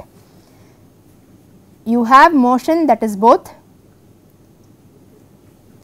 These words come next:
there is theta as well as S involved here, right. So, there is, so with the revolute pair, how many degrees of freedom do you have?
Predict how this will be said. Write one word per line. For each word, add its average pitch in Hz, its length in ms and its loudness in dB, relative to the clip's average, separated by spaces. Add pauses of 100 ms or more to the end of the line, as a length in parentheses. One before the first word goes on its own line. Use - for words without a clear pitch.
(640)
there 220 180 2
is 277 160 0
theta 277 500 -2
as 214 220 -4
well 233 200 -2
as - 420 -6 (420)
S - 560 -8 (600)
involved 175 500 -10
here, - 160 -20 (840)
right. 202 280 -6
So, 226 140 -10
there 214 180 -2
is, - 280 -4 (1120)
so - 160 -2
with 262 140 0
the 269 80 4
revolute 330 520 4
pair, 311 180 4
how 277 160 0
many 311 220 2
degrees 269 360 0
of 302 120 0
freedom 269 360 0
do 262 60 -2
you 254 120 0
have? 294 280 2